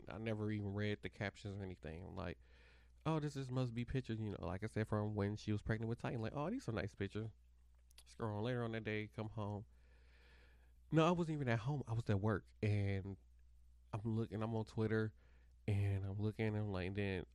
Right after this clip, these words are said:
I see Michelle Williams tweet. She's like, "Oh, congratulations on baby number two." I'm like, "Huh?" Like, she pregnant again?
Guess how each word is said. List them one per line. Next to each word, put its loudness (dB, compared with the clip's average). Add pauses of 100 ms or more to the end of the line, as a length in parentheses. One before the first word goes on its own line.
I -2
see -2
Michelle 2
Williams 2
tweet. -2
She's -4
like, 2
"Oh, 2
congratulations 0
on 0
baby 2
number 0
two." 0
I'm 0
like, 0 (360)
"Huh?" 2 (680)
Like, 2
she -2
pregnant 4
again? 2